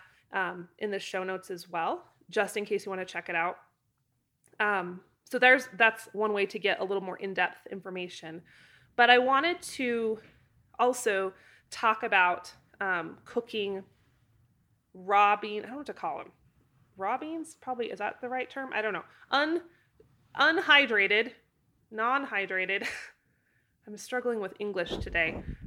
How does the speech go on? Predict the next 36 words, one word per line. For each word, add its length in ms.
Beans 280
that 80
have 140
not 400
been 120
soaked 380
in 80
water 320
versus 340
beans 300
that 100
have. 340
Because 460
sometimes, 580
like, 140
I 80
have 160
this 220
recipe 440
on 120
the 80
blog 340
and 80
it 80
has 140
a 20
lot 400
of 80
traffic 480
on 160
it. 120
And 100
I'll 100
get 140
people 260
commenting 800